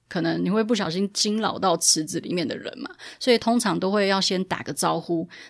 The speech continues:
那这边就想要教大家几个简单的江户时代打招呼进池子里的方式。所以各位如果真的是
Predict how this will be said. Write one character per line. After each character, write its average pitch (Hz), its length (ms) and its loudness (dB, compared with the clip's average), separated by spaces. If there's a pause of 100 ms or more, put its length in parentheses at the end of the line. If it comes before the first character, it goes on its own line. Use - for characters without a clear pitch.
那 269 100 4
这 262 100 2
边 247 160 2
就 247 80 2
想 185 220 2
要 185 80 0
教 185 260 0
大 190 200 2
家 175 320 0
几 - 240 -6
个 - 400 -4
简 170 260 0
单 202 240 2
的 175 340 0 (280)
江 226 200 0
户 226 140 2
时 175 180 0
代 180 240 0
打 - 240 -2
招 185 220 -2
呼 196 400 -2
进 180 220 0
池 165 260 -2
子 175 160 -4
里 - 140 -6
的 - 80 -8
方 170 280 -4
式。 180 300 0 (540)
所 226 120 2
以 202 140 6 (160)
各 220 140 2
位 214 100 6
如 196 100 6
果 185 80 4
真 196 160 0
的 185 80 -2
是 185 400 0